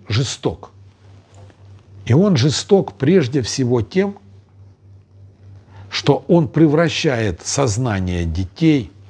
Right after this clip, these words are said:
сознание людей в мусорную яму,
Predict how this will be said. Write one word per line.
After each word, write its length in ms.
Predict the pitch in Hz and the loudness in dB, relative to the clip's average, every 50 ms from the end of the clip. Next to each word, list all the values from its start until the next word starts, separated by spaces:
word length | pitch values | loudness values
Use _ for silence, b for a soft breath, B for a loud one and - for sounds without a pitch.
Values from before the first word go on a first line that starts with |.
| - _ _ - - - - | -20 _ _ -20 -20 -20 -12
сознание 680 | - - 113 98 87 104 131 139 139 135 131 131 123 117 | -4 -2 -2 0 0 0 -2 0 0 0 0 0 0 0
людей 560 | 117 117 120 104 87 87 101 95 82 82 B B B B B B B - - - - _ - - - - - - | 0 0 -2 -2 -2 -2 -2 -2 -2 -4 B B B B B B B -20 -20 -20 -20 _ -20 -20 -20 -20 -12 -6
в 180 | - 107 92 95 | -2 0 2 2
мусорную 800 | 110 143 175 196 185 - - 175 156 143 143 147 147 147 143 127 | 4 4 4 4 4 2 2 2 2 2 2 2 2 2 2 2
яму, 540 | 107 104 120 95 80 73 67 67 71 76 | 0 0 -2 -2 -4 -6 -10 -14 -18 -20